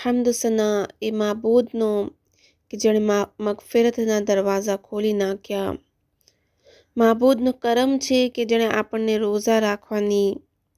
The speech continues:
દુઆ પડવાની, ઇબાદત કરવાની તૌફીક આપી. બસ અલ્લાહ આપણને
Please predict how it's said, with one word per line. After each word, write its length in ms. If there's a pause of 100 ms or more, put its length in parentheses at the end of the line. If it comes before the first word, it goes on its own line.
(480)
દુઆ 360
પડવાની, 840 (140)
ઇબાદત 560
કરવાની 400
તૌફીક 560
આપી. 480 (680)
બસ 220
અલ્લાહ 480
આપણને 840